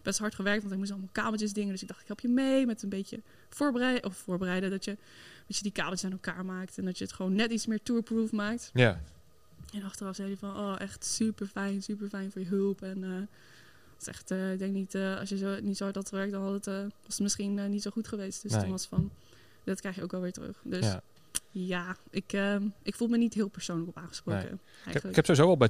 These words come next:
Speaker 2: Tivoli Vredenburg, eh, sinds dat ik daar liep, dus, dus ook alweer drie, vier jaar geleden dat ik daar voor het eerst bekwam, dat er helemaal niet werd gekeken naar op man, vrouw, eh, of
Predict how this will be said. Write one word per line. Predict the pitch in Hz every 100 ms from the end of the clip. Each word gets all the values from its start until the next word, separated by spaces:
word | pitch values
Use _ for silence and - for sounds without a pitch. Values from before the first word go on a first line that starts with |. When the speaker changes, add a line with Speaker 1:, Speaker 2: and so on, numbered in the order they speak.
| -
Speaker 2:
Tivoli | 147 120 117
Vredenburg, | 95 123 143 101 92 92 - -
eh, | 98 98 98 98
sinds | - 117 101 -
dat | 110 101
ik | 98
daar | 104 95
liep, | 98 117
dus, | 104 -
dus | 98 98
ook | 117
alweer | 123 123 92
drie, | - 170 190
vier | - 160
jaar | 156 147
geleden | 139 151 165
dat | 147
ik | -
daar | 135
voor | 131
het | 135
eerst | 123
bekwam, | 123 120 131 180 - - - - - - - -
dat | 135 156
er |
helemaal | 135 135 117 156
niet | 196 147
werd | 139
gekeken | 131 139 135 131 127
naar | 123 120 107
op | - 117
man, | 117 120 120 95
vrouw, | 101 107 107 107 107 - 90
eh, | 98 95 92 76
of | 104